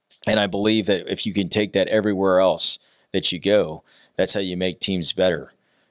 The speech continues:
You know, just like, as, you know, you've, I guarantee you, and you've been to that comment with Coach K, when you,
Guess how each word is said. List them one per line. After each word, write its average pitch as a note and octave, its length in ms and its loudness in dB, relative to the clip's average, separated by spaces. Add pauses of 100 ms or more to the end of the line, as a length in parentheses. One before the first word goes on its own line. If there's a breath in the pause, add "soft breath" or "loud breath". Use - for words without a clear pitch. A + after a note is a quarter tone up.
You F2+ 100 -2
know, F#2+ 220 2
just A#2+ 280 0
like, G#2 160 -4
as, - 400 -2
you G2 60 -2
know, F#2 80 0
you've, F2 360 -4 (220)
I G2 140 0
guarantee G2 540 -2
you, F2+ 120 0
and F2+ 100 0
you've F2+ 120 0
been F#2+ 160 0
to F2+ 80 2
that E2+ 140 -2
comment F#2 400 0
with E2+ 400 -6
Coach F#2+ 280 0
K, F#2 300 -2
when D#2+ 160 -6
you, D#2+ 240 -6